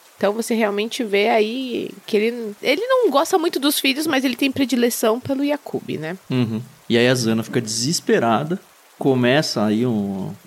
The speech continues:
Speaker 2: uma saga atrás do filho, de tentar encontrar, vai atrás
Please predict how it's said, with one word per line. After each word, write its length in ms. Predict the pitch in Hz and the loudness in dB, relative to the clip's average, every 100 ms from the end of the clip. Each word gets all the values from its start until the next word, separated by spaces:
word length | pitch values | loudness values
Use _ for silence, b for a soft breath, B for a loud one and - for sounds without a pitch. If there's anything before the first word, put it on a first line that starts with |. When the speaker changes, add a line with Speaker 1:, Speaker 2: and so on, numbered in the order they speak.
| 90 | -8
Speaker 2:
uma 180 | 107 117 | -6 -4
saga 600 | - - 110 135 143 110 | -6 -2 0 2 2 0
atrás 400 | - 104 120 110 | 2 2 4 2
do 140 | 123 | -2
filho, 360 | - 113 147 107 | -2 -2 0 -2
de 120 | 104 | -4
tentar 340 | - 104 107 | -4 -2 0
encontrar, 840 | 104 135 147 - 95 123 127 101 95 | -2 -2 -4 -4 -2 0 0 -2 -2
vai 200 | 95 120 | 0 0
atrás 440 | 107 - 120 113 | 0 -2 0 0